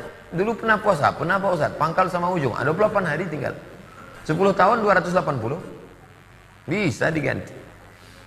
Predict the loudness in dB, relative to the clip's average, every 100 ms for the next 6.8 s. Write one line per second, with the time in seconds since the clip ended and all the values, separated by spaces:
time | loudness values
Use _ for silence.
0 | -2 2 4 4 4 4 6 6 4 2
1 | 2 2 6 6 6 2 2 4 4 4
2 | 2 2 2 4 2 2 0 -2 -2 -2
3 | -2 -4 0 0 -2 -8 -16 -18 -6 0
4 | 4 4 2 -2 -2 0 -2 -4 -10 -14
5 | -18 -20 -20 -20 -20 -20 -20 -2 2 2
6 | 2 2 2 2 -2 -4 -6 -8